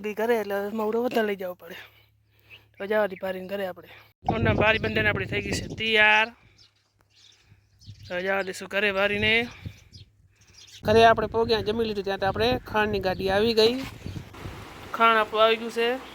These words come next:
આમ આપણે ચારીસ મહારાજા ખોણ.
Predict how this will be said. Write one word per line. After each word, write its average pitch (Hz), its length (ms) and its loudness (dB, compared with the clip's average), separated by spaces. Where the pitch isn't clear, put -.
આમ 208 220 -4
આપણે 202 200 -4
ચારીસ 202 360 0
મહારાજા 202 520 -2
ખોણ. 226 280 2